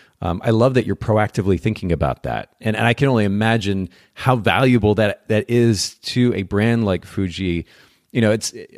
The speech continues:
some photographers, um, I, I don't know, maybe they get to a place where a brand picks them up as a rep of some kind, and maybe they get fixated on the fact that, "Oh, I made it. You know, I,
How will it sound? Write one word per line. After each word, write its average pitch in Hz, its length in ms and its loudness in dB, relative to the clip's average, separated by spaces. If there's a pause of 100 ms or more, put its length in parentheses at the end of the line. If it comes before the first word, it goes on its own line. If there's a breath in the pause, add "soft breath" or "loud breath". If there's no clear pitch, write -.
(180)
some 139 260 0
photographers, 107 960 0 (140)
um, 95 580 -4 (320)
I, - 80 -20 (340)
I 92 60 -12
don't 110 120 -2
know, 90 120 -2
maybe 113 260 0
they 110 140 0
get 123 180 0
to 113 100 -2
a 95 40 0
place 104 400 0
where 95 460 2
a 98 60 -4
brand 98 340 0
picks - 220 -8
them 92 180 -2
up 92 300 -2 (360 soft breath)
as 98 360 0
a 98 100 2 (100)
rep 98 260 2
of 92 100 0
some 110 240 0
kind, 85 460 -4 (520 loud breath)
and 98 440 0
maybe 104 360 -2
they 120 120 4
get 107 160 -2
fixated 82 760 -2
on 90 340 -2
the 92 80 -2
fact 98 320 0
that, 98 120 -2 (100)
"Oh, 110 160 -4
I 87 120 -2
made 107 280 -2
it. 98 120 -4
You 104 60 -4
know, 101 100 2
I, 98 120 2